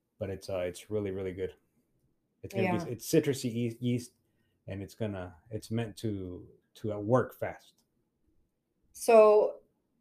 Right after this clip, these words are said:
Speaker 2: when, um, we didn't do it right away. It took, like, a week.
Speaker 1: No, well, I mean, 'cause
Speaker 2: I mean, I keep saying we. I know you,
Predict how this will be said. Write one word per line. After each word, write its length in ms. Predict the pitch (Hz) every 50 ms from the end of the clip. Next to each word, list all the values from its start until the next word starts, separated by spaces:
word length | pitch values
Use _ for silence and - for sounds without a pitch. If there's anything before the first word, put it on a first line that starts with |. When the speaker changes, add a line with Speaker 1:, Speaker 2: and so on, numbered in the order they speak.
| _ -
Speaker 2:
when, 360 | - 202 202 220 220 214 214
um, 540 | 208 196 190 185 185 175 175 175 170 170 - _ _ _ _ _ _ _ _ _ _ _ _ _ _ _ _ _ _ _ _ _ _ _ _ _ _ - - -
we 160 | 208 233 254
didn't 160 | 311 302 294
do 140 | 302 294 269
it 40 | 240
right 220 | 220 233 220 214
away. 280 | 202 170 196 226 196 160
It 100 | 147 -
took, 160 | - 208 208
like, 180 | 220 220 208 -
a 80 | 170
week. 340 | 165 170 185 190 185 185 - - - - _ _ _ _ _ _ _ _ _ _ _ _ _ _ _ _ _ -
Speaker 1:
No, 240 | 131 151 170 170 156
well, 200 | 151 147 139 131
I 220 | 127 127 123 127 123 123
mean, 120 | 123 113 110
'cause 440 | - 123 117 107 - - - - - _ _ _ _ _ _ _ _ _ -
Speaker 2:
I 40 | 214
mean, 160 | 220 240 240
I 60 | 247
keep 200 | 240 240 302 311
saying 380 | 302 - 320 294 277 247 220 196
we. 200 | 208 233 226 208
I 100 | 196 196
know 120 | 196 202
you, 220 | 208 214 208 208